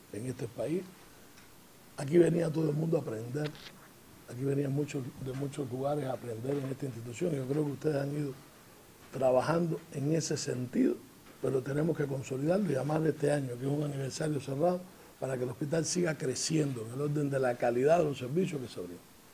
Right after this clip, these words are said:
Podemos mañana tener la lavadora, podemos tener las mejores salas, pero este hospital lo construyen sus trabajadores, sus profesionales, sus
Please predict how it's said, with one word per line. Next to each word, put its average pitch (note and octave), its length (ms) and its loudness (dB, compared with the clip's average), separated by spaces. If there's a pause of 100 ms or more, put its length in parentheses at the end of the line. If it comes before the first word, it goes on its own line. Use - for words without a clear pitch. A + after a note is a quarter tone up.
(640)
Podemos F3+ 260 8
mañana E3+ 400 6
tener D#3 280 2
la D3+ 140 -2
lavadora, C#3 560 2
podemos C3+ 380 -2
tener C#3 240 -2
las C3+ 140 0
mejores C3+ 420 -2 (420)
salas, F3+ 380 0 (960)
pero C#3+ 180 2
este D#3 160 0
hospital D3+ 380 0
lo D3+ 100 -2
construyen D3 560 0
sus - 320 0
trabajadores, G2 640 -6
sus E3 280 0 (120)
profesionales, B2+ 880 -6 (120)
sus C3 140 -4